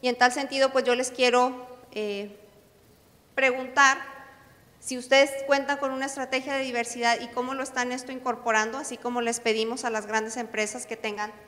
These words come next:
como lo anoto aquí, ¿ya se ve? Sí, ¿verdad? Estoy un poco perdida aquí. Políticas de flexibilidad. ¿Saben lo que es eso? De flexibilidad de tiempo, de teletrabajo, de no tener horarios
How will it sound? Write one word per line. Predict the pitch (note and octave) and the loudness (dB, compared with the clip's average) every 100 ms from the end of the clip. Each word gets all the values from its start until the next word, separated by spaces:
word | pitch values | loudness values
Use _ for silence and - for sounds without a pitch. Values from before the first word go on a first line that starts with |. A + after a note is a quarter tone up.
| - - | -20 -14
como | A3 G#3+ | -10 -6
lo | G#3 | -4
anoto | G#3+ G#3+ | -6 -8
aquí, | A3+ A3+ B3+ - - | -12 -12 -14 -14 -12
¿ya | B3 | -10
se | B3+ C#4 | -8 -10
ve? | C#4 F4+ - - - | -12 -16 -20 -20 -16
Sí, | - A#3+ | -10 -8
¿verdad? | G#3+ G#3 B3+ | -8 -10 -14
Estoy | - - | -12 -6
un | B3 | -4
poco | B3 A#3+ | 0 0
perdida | A#3+ A3 G#3+ | -2 -4 -6
aquí. | G3+ - G3+ - - - - - | -6 -8 -14 -16 -20 -20 -20 4
Políticas | C4+ C4 C4+ C#4+ C#4+ C#4 | 8 8 6 6 8 8
de | C4 | 6
flexibilidad. | C4+ B3 - A#3+ A3+ A3+ A3+ C4 A4 - - - - - - _ _ _ _ - | 0 -4 -2 -2 0 6 8 8 6 -6 -16 -20 -20 -20 -20 _ _ _ _ 0
¿Saben | A#3+ B3+ | 2 4
lo | C4+ | 2
que | C#4 | 2
es | F4 | 2
eso? | F4+ A4 B4+ - - - - _ _ _ _ _ | 2 0 -4 -10 -20 -20 -20 _ _ _ _ _
De | - B3 | 0 0
flexibilidad | B3+ B3+ B3+ A#3+ A#3 B3 | 2 -2 -4 2 6 6
de | B3 | 4
tiempo, | B3 B3+ C4 D4 | 2 2 2 -2
de | D#4+ A#3+ | -4 -4
teletrabajo, | A3+ A3 G#3+ G#3 A#3 - A4 - - - - - - - - | -6 -4 2 6 6 4 -4 -12 -20 -20 -20 -20 -20 -20 -8
de | A3+ | -2
no | A3+ | -2
tener | A3+ B3+ B3+ C4 B3+ - | 0 0 2 0 -2 -4
horarios | A3+ A#3 A#3 B3 B3 - - | 4 6 6 4 0 -4 -12